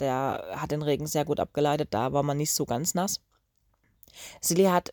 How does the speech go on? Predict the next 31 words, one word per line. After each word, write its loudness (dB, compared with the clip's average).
pünktlich 0
angefangen. -2
Es -4
ging 0
halb 0
acht -4
los 2
und -4
die -4
waren 0
wirklich -4
kurz -6
nach -6
halb 0
acht -2
auf -6
der -2
Bühne. -2
Natürlich 6
erstmal 4
die -4
drei 4
Hauptmusiker, 0
also 2
Richie -6
Barton, -6
Jackie -6
Resnicek, -2
Uwe 2
Hasbecker. 0
Und 8